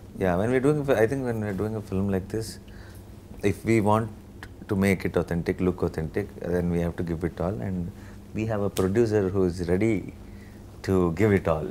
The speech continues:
So he, some, someone who believed in the script, and then, uh, um, we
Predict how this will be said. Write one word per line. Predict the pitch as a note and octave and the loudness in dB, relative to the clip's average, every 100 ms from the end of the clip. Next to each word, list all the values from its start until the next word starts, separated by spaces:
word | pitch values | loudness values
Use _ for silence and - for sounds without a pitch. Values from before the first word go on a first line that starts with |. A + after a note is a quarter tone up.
| F#2 | -8
So | - G2 F#2 F#2 F#2 F#2 | -2 2 4 4 2 2
he, | F#2+ G2 F#2+ F#2 F2+ F2+ | -2 0 2 2 0 -2
some, | F#2+ F#2 F2 F2 - - - | -2 0 -2 -4 -12 -16 -8
someone | G2+ G#2 | -4 -2
who | G#2 F#2 | 0 0
believed | F#2+ G2 F#2+ | 2 2 2
in | F#2+ | 2
the | F2 E2+ | 0 -4
script, | - F2+ F#2 - | -4 -2 -2 -2
and | F2+ E2+ | -4 -2
then, | E2+ E2+ E2+ | -2 -2 -2
uh, | E2 D#2+ - - - - - - - | -2 -6 -8 -16 -18 -18 -18 -14 -8
um, | D#2 D2 - - - G#1 F2 | -6 -6 -8 -12 -12 -8 -4
we | G2+ G2 F#2+ F#2 D2+ | -2 2 2 2 0